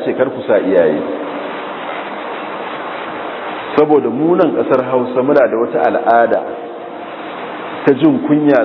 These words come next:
tsakanin surukai. Ya za ka ce ango ya zo da amarya kuma ga iyayensu kuma a zauna a hall guda ana musu lecture? Ai, ba zai, tsarin bai yi ba. Na ce gara ma a ce ku yi mai na iyayen daban, na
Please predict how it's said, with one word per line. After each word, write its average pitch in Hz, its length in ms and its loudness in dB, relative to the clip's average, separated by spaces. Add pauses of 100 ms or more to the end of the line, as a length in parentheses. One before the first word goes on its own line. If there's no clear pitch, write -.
tsakanin 139 560 2 (100)
surukai. 104 460 2 (1600)
Ya 98 160 8
za 156 160 4
ka - 100 -8 (120)
ce 131 220 0 (120)
ango 127 320 2
ya 98 80 4
zo 117 180 4
da 107 180 4
amarya 110 440 4
kuma 117 180 0
ga 107 140 4
iyayensu 104 520 2
kuma 104 200 2
a 98 120 2
zauna 98 440 2
a 95 180 4
hall 123 220 4
guda 107 280 2 (600)
ana 120 160 2
musu 113 200 -2
lecture? 101 360 0 (1120)
Ai, 104 80 4
ba 110 140 -2
zai, 127 160 -4
tsarin 131 400 2
bai 90 80 -2
yi 82 100 -2
ba. 82 140 0 (800)
Na 120 180 6
ce 139 160 4
gara 175 360 6
ma 180 200 2
a 151 100 0
ce 165 80 2
ku 147 180 -2
yi 131 60 0
mai 131 140 6
na 147 100 4
iyayen 160 420 4
daban, 139 300 2 (460)
na 123 120 4